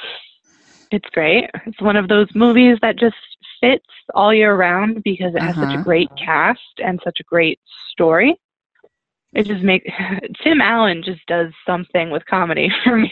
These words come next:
Speaker 2: Uh-huh.
Speaker 1: apparently, that just
Speaker 2: <laughs>
Speaker 1: makes it
Speaker 2: Yeah,
Speaker 1: hilarious.
Speaker 2: that's true. He's in both.
Speaker 1: He's just that relatable dad figure.
Speaker 2: Mm-hmm. The only thing about
Speaker 1: I
Speaker 2: that
Speaker 1: think
Speaker 2: movie,
Speaker 1: that's
Speaker 2: it's like, why do these people care what they're doing? Like, that's
Speaker 1: I
Speaker 2: a
Speaker 1: know.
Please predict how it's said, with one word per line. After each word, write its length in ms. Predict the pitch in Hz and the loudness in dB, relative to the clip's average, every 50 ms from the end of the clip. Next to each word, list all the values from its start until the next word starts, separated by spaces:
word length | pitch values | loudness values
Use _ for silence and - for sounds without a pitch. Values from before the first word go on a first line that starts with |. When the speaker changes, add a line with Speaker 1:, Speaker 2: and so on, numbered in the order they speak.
| - 233 | 2 0
Speaker 2:
Uh-huh. 80 | 180 170 | 0 0
Speaker 1:
apparently, 720 | 180 175 - - 156 160 220 208 - - - - 185 196 | 0 2 2 2 2 2 0 -2 -2 -4 -2 -2 -2 0
that 180 | - 403 - | -2 -4 -4
just 240 | - - - - - - | -4 -4 -4 -4 -4 -4
Speaker 2:
<laughs> 80 | - - | -4 -2
Speaker 1:
makes 240 | 190 175 170 - - | -2 -2 -2 -4 -4
it 80 | 170 156 | -4 -4
Speaker 2:
Yeah, 140 | 151 - | -4 -2
Speaker 1:
hilarious. 320 | 180 180 180 175 165 165 - | 0 2 2 4 2 2 2
Speaker 2:
that's 100 | 160 - | 0 0
true. 400 | - 254 311 202 156 170 196 - - | 0 0 -2 -4 -6 -10 -12 -12 -12
He's 180 | - 190 190 180 | -12 -10 -6 -4
in 80 | 170 | -4
both. 480 | 165 185 208 220 175 160 - - - - | -2 0 2 2 2 0 -2 -8 -6 0
Speaker 1:
He's 180 | 233 254 240 - | 2 2 2 2
just 120 | 285 294 - | -2 -2 0
that 160 | 302 294 - | 0 0 2
relatable 600 | - 285 277 247 240 226 254 254 285 - 294 285 | 2 2 2 2 2 2 2 2 2 2 2 2
dad 300 | - 208 196 226 269 262 - - | 2 0 0 0 0 -2 -4 -8
figure. 500 | - - - - - - - - 226 208 - - - - 175 | -8 -8 -4 -4 -2 0 0 -2 -2 -4 -10 -16 -12 -8 -6
Speaker 2:
Mm-hmm. 420 | 170 156 151 139 139 143 175 - - - - - - - - _ | -4 -2 -2 0 -2 -2 -4 -6 -12 -18 -20 -20 -20 -20 -10 _
The 80 | - 359 | 2 2
only 140 | 427 427 | 4 4
thing 160 | 381 440 415 415 | 4 4 4 4
about 120 | 349 302 | 2 2
Speaker 1:
I 40 | 285 330 | 2 2
Speaker 2:
that 40 | 285 | 2
Speaker 1:
think 80 | 247 233 | 4 4
Speaker 2:
movie, 280 | 240 254 247 247 247 | 4 4 4 4 4
Speaker 1:
that's 140 | 240 226 233 | 4 2 2
Speaker 2:
it's 40 | - | 2
like, 180 | 247 220 214 214 | 0 0 0 0
why 260 | 226 269 330 381 466 | 0 2 2 2 4
do 100 | 466 480 440 | 4 4 4
these 220 | 381 339 330 285 - | 6 4 4 2 2
people 340 | - 269 262 240 - 165 160 | 0 0 0 0 0 -2 -4
care 640 | - - 170 135 123 135 147 170 220 262 269 - _ _ | -2 -2 0 0 2 4 4 4 4 2 0 -4 _ _
what 280 | - 220 214 196 185 | 0 2 2 2 2
they're 200 | - 185 180 170 | 2 0 0 0
doing? 560 | 165 165 160 156 151 147 156 185 214 240 254 | -2 -2 -2 -2 -2 -2 -2 0 0 0 0
Like, 240 | 226 202 190 190 202 | 2 2 0 0 0
that's 180 | - 233 254 294 | 0 2 2 2
Speaker 1:
I 60 | 294 | 2
Speaker 2:
a 20 | |
Speaker 1:
know. 280 | 311 370 415 392 311 | 2 2 2 2 2